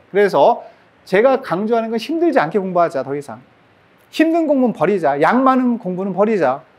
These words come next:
양을 줄이면서 확률이 높여야죠. 그게 진짜 능력 있는 사람 아니겠습니까? 어렵지 않게 하면서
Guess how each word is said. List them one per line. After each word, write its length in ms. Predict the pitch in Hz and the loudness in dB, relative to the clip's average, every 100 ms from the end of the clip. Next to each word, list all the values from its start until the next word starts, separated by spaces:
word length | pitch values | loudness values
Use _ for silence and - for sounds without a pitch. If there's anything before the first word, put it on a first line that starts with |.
| _ _ _ 180 | _ _ _ 0
양을 280 | 226 294 | 2 2
줄이면서 440 | 285 254 285 285 262 | 2 0 2 2 0
확률이 360 | 294 330 294 | 0 2 4
높여야죠. 560 | 185 175 160 117 - 67 _ _ - | 2 2 0 -2 -6 -18 _ _ -2
그게 200 | 320 269 | 0 2
진짜 360 | 277 269 269 | 0 2 2
능력 260 | 185 220 220 | 2 0 0
있는 180 | 202 190 | -2 -4
사람 180 | 185 | -4
아니겠습니까? 680 | 143 131 123 - 117 117 220 | -4 -6 -10 -10 -10 -4 0
어렵지 380 | 147 185 190 139 | 2 0 0 -6
않게 340 | 127 131 135 | -6 -10 -10
하면서 640 | 131 147 135 135 220 110 | -10 -8 -6 2 2 2